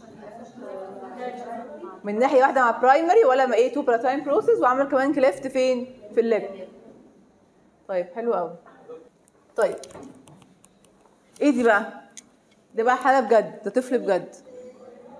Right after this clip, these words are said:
عنده البالات كله ايه؟ في كليفت، انا شايفه النيزل كافيتي اهو، ومع مع اللب، صح؟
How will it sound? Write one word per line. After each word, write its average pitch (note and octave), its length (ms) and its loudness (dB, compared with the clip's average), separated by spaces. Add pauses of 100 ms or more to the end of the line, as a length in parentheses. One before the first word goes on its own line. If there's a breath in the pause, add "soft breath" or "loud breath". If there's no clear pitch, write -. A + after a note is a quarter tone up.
(640)
عنده C4 280 4
البالات C#4 320 4
كله C#4 300 2
ايه؟ B3 320 2
في C4+ 120 0
كليفت، C#4+ 340 2
انا A3+ 120 -2
شايفه C4 200 -2
النيزل B3+ 300 2
كافيتي C4+ 360 0
اهو، F#4+ 260 0 (680)
ومع B3 320 2 (1900)
مع G3+ 200 4
اللب، A3+ 440 0
صح؟ D4+ 400 2